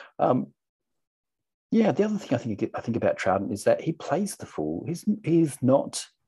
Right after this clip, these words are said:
um, necessarily scared, or he's not necessarily out of his depth, but he does like to give the impression that he is, so that he can, uh, be left alone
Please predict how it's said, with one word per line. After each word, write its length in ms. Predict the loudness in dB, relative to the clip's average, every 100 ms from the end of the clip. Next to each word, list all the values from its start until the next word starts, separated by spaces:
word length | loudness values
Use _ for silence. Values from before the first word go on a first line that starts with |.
| _ _ _ _ -10
um, 380 | -6 -6 -6 -8
necessarily 680 | -4 -2 -2 2 4 4 2
scared, 360 | -4 0 2 2
or 80 | 2
he's 120 | 0
not 120 | -2
necessarily 600 | -4 -8 -6 -2 -2 -4
out 100 | -6
of 60 | -6
his 180 | -8 -4
depth, 240 | -4 -4 -6 -16 -16 -2
but 120 | 0
he 80 | 0
does 400 | 0 2 4 2
like 220 | 0 0 -2
to 120 | -8
give 320 | -2 -2 -4 -4
the 100 | -4
impression 420 | 0 -2 -2 -4
that 100 | -4
he 140 | -2
is, 120 | -4 -4
so 100 | -2
that 160 | -2
he 100 | -2
can, 400 | -6 -4 -2 -4 -6 _ _ -20 _ _ _ _ -8
uh, 160 | -6 -2
be 140 | 2
left 240 | 2 2
alone 520 | 2 4 4 2 -2